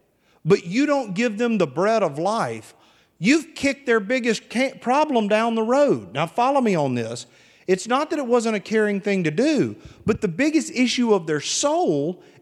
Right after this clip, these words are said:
is that if they die, they'll go to hell. So you fed them to keep them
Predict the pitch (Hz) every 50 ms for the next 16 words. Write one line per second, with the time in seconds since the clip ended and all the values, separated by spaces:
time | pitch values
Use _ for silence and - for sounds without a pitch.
0 | _ - 226 226 202 226 233 226 220 - 226 226 220 240 254 269 277 254 233 220
1 | 208 190 208 202 190 202 202 254 311 320 302 214 131 104 90 107 - - - -
2 | _ - - 240 240 214 208 214 180 - - - 277 294 311 320 302 247 233 220
3 | 208 190 185 - - - 269 277 - - - 233 220